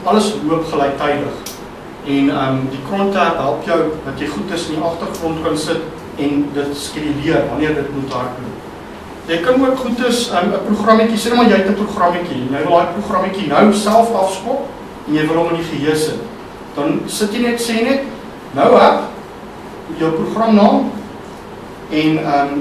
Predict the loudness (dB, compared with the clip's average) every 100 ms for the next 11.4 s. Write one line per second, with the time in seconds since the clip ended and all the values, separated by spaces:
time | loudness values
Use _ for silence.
0 | -2 -2 -4 -2 -2 0 0 0 -2 -2
1 | 2 6 6 6 4 2 6 8 8 6
2 | 0 -2 2 4 4 2 -2 -2 -2 0
3 | 0 2 0 0 -2 -4 -8 -14 -8 -6
4 | -6 -4 -4 -2 -2 -2 -2 0 -2 -2
5 | -2 0 0 0 -2 -8 -12 -8 -6 -4
6 | -2 -2 0 -2 -2 -4 -4 -2 -2 0
7 | -2 -4 -8 -14 -14 -14 -14 -10 0 2
8 | 6 4 2 -6 -12 -14 -14 -16 -16 -16
9 | -16 -16 -14 -16 -16 -16 -16 -16 -6 0
10 | 2 4 2 -2 0 0 0 0 4 4
11 | 4 4 2 2